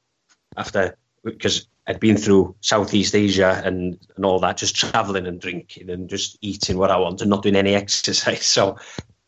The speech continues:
landed there four months after I started travelling, and then past this billboard in the arrivals lounge, Coast to Coast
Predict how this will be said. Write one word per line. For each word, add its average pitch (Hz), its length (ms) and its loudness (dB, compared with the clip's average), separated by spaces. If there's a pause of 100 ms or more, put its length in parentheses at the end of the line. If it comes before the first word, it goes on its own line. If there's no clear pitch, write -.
(240)
landed 120 440 4
there 101 260 0
four 113 280 2
months 104 280 0
after 95 360 -4
I - 40 -10
started - 400 -2
travelling, 90 400 -10
and 92 180 -4
then 90 280 -4 (920)
past - 260 0
this 101 140 2
billboard 95 680 0 (120)
in 95 160 0
the 92 260 2 (720)
arrivals 92 500 2
lounge, 85 260 -4
Coast - 400 2
to 117 100 4
Coast - 640 0